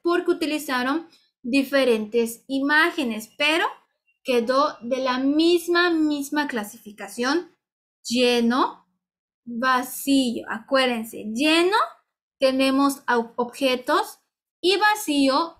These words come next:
no hay nada, chicos. Entonces, ya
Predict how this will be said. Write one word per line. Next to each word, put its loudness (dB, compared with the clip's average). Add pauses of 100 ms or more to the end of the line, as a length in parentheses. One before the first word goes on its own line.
no -6
hay -2 (440)
nada, -6
chicos. -20
Entonces, -2 (420)
ya 0